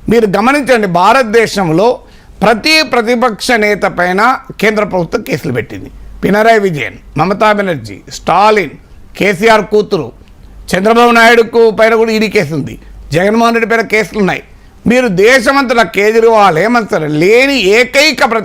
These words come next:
నాయకుడు ఎవరు? అసదుద్దీన్ ఓవైసీ. ఏకైక రాజకీయ పార్టీ ఎంఐఎం. మీరు భారతదేశంలో బీజేపీ ఇతర పార్టీలలో బీజేపీ నాయకులకు కాని నాయకుల్లో సింగిల్ కేసు కూడా లేని వాళ్ళు మజ్లిస్ నాయకులే, కేంద్ర సంస్థలు. నేను నాకు ఓవైసీ పైన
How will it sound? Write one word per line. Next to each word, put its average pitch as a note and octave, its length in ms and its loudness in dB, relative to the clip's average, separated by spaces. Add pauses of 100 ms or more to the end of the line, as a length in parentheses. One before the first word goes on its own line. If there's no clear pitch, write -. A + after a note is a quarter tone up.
నాయకుడు F#3 540 -2
ఎవరు? A3+ 120 2
అసదుద్దీన్ D3 520 -2
ఓవైసీ. G2 320 -10 (760)
ఏకైక C4 480 2
రాజకీయ A#3+ 480 2
పార్టీ G3 340 -2
ఎంఐఎం. B2+ 300 -4 (680)
మీరు G#3+ 140 2
భారతదేశంలో A3 1200 2
బీజేపీ A3+ 600 0
ఇతర F#3 380 -2
పార్టీలలో D3+ 920 -2 (460)
బీజేపీ C4 560 0
నాయకులకు A#3 640 2
కాని G3+ 280 -2
నాయకుల్లో F3+ 800 0
సింగిల్ C#4+ 640 0
కేసు B3 300 2
కూడా A3 280 2
లేని G3 300 0
వాళ్ళు A3+ 240 2
మజ్లిస్ A3+ 420 0
నాయకులే, A3+ 300 0
కేంద్ర G3+ 320 -2
సంస్థలు. D#3 420 -8 (640)
నేను A3 140 0
నాకు G#3 160 0
ఓవైసీ C4 300 4
పైన B3+ 180 2